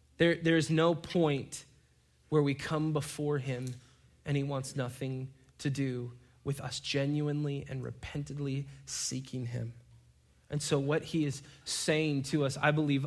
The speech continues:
often God is just desiring that we would give him no rest in this. Don't stop. Don't stop asking him,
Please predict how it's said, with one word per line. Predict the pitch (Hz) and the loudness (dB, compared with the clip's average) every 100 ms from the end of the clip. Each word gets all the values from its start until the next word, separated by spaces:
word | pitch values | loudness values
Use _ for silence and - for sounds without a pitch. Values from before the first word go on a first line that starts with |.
| 143 | 2
often | 147 147 - 165 143 | 2 2 0 0 2
God | 139 143 | 2 4
is | 151 139 | 2 2
just | 151 - | -2 -2
desiring | 143 139 143 156 135 139 - - | 0 4 4 4 2 -4 -12 0
that | 170 | 2
we | 160 165 | 8 8
would | 156 | 8
give | 143 165 | 8 6
him | 160 147 143 | 6 4 6
no | 143 147 | 8 8
rest | 147 151 160 - - | 8 8 8 4 -2
in | 143 | -2
this. | 135 123 - - - | 0 -2 -8 -6 4
Don't | 165 190 | 8 8
stop. | - - 165 160 151 - - - | 4 4 6 6 2 -10 -20 -2
Don't | 160 160 | 2 6
stop | - 175 - | 8 6 6
asking | 175 180 190 - 190 | 10 10 10 4 4
him, | 175 175 | 6 4